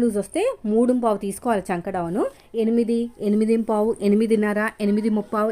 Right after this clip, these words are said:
ఎంత వచ్చినా కూడా మనం మూడుంపావు తీసుకోవాలి. మూడుంపావు తీసుకుని ఇలా స్ట్రైట్గా మార్కింగ్ వేసేసేయండి. తర్వాత వచ్చేసి ఇక్కడ కూడా మూడుంపావు ఉందో లేదో చెక్ చేసుకోండి. క్రాస్గా ఎనిమిది మీద రెండు గీతలకి, ఎనిమిది మీద రెండు గీతలకి మార్కింగ్ వేసుకోండి.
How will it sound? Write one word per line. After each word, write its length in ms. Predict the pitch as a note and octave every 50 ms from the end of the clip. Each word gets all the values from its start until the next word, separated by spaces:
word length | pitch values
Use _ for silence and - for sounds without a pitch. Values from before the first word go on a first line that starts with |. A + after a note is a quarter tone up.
| - - G3
ఎంత 120 | G#3 G#3 C4 B3+
వచ్చినా 240 | B3+ - B3 B3+ A#3+ A#3+ -
కూడా 160 | B3 C#4+ G#4 C5+ - - - - - - B3+
మనం 120 | C4+ C#4 C4+ B3
మూడుంపావు 420 | A#3 A3+ A3 G#3+ G3 G3+ F#3 F#3 F#3
తీసుకోవాలి. 440 | F#3 F3 - - G#3+ F3 D3 D3 - F#3+ F#3+ G#3+
మూడుంపావు 420 | A#3 B3 B3+ B3 A#3 B3 A#3+ A#3 B3 A#3+
తీసుకుని 280 | A#3 A#3+ - D4 D#4 C#4
ఇలా 100 | A#3 A#3 A#3
స్ట్రైట్గా 380 | - A#3+ G#3 G#3 A3 A#3 B3+ A#3+ A3+
మార్కింగ్ 340 | G3 F#3 F#3 F3+ - G#3 G3 F#3
వేసేసేయండి. 580 | F3 - F3+ - - F3 E3 E3+ F#3 C4 G4 C#5 C#5+ - - - - - - - - - _ _ C4+
తర్వాత 300 | B3+ B3+ C#4+ F4 F#4 F#4 C#4+
వచ్చేసి 320 | B3 B3 - G#3 G3+ - E4 D4+ G#3+
ఇక్కడ 180 | - - B3 B3+ B3
కూడా 140 | C4+ B3+ B3+ A#3 A3+
మూడుంపావు 420 | A3 A3 A#3 A#3 A#3 B3 A3+ A3 A3
ఉందో 120 | G#3+ G#3 G#3+ G#3+
లేదో 120 | G#3 A#3 C#4+ -
చెక్ 140 | C#4+ G3+ - -
చేసుకోండి. 420 | G3+ - - - F3 D#3 D3+ D3 - - - - - - - -
క్రాస్గా 480 | B3 A3+ A3 C4 D#4 - C#4+ B3+ C#4+ F#4+ G4+ - - - - A3
ఎనిమిది 260 | A3 A3+ A#3 B3 C4 B3 A#3+
మీద 140 | B3 B3 B3+ B3 A#3+
రెండు 160 | A3 G#3+ A3 G3
గీతలకి, 400 | A3 G#3+ A#3+ G#3+ G#3 - C4+ F4 C5+ C#5 - - - - - - - _ - - - - - G3
ఎనిమిది 280 | G#3 A3+ A#3+ B3 A#3 A3 G#3+
మీద 120 | A3 A#3 C4+ C4 A#3
రెండు 140 | G#3 G#3 F#3+ G#3+
గీతలకి 300 | G#3 A3 A#3 A#3 A#3+ G#3+ G3
మార్కింగ్ 320 | F3 F3 F3 - G#3+ G3 F#3
వేసుకోండి. 440 | F3+ F#3 - - F3+ F3 F#3 B3+ F#4